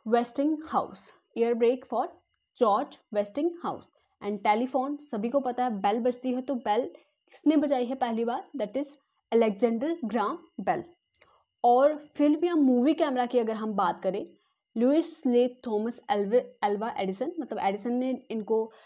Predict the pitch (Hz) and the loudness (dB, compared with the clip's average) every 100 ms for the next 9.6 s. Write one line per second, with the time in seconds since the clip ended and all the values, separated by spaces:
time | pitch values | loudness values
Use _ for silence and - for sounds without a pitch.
0 | - _ 226 - 247 226 214 214 240 214 | -20 _ -6 -2 0 2 0 -2 -2 -4
1 | 220 339 - 226 208 226 214 285 262 226 | -6 -12 -8 -6 0 0 0 -4 -2 0
2 | 214 254 - 247 196 214 240 226 254 - | 0 -2 -2 -2 0 2 2 0 -4 -4
3 | 240 220 208 269 - _ _ _ - 214 | -4 -4 -4 -8 -10 _ _ _ -4 -2
4 | 208 302 - _ - 226 208 214 196 202 | 0 -2 -6 _ -4 -2 -2 -2 -2 -2
5 | 190 190 - - 85 349 349 339 _ _ | -4 -6 -8 -10 -6 -6 -4 -8 _ _
6 | _ _ _ - 302 - 349 339 339 277 | _ _ _ -2 -2 0 0 2 2 2
7 | 247 254 233 285 - 214 208 226 220 233 | 0 -2 -2 -4 -8 -2 0 0 0 0
8 | 233 240 _ _ 220 208 285 294 302 302 | -2 -6 _ _ -8 0 2 2 0 -2
9 | 302 269 226 185 190 | 0 0 2 0 0